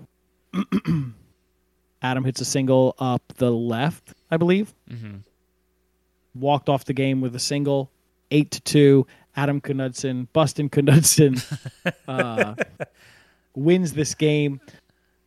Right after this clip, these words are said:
Speaker 1: Reminds everybody just why he's number one. You're not just number one because you can one side of the game. Um,
Speaker 2: Mm-hmm.
Speaker 1: what's the, what's the phrase? One side of the plate?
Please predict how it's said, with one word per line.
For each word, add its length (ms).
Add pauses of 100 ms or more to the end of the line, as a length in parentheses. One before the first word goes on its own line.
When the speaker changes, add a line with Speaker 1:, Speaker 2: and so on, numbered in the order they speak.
(180)
Speaker 1:
Reminds 480
everybody 420
just 260
why 680 (640)
he's 220
number 240
one. 340
You're 120
not 220
just 200
number 220
one 200
because 300
you 60
can 140 (720)
one 60
side 340
of 120
the 380 (200)
game. 400 (840)
Um, 80 (220)
Speaker 2:
Mm-hmm. 100 (680)
Speaker 1:
what's 200
the, 100 (160)
what's 200
the 100
phrase? 500
One 220
side 280
of 120
the 100
plate? 400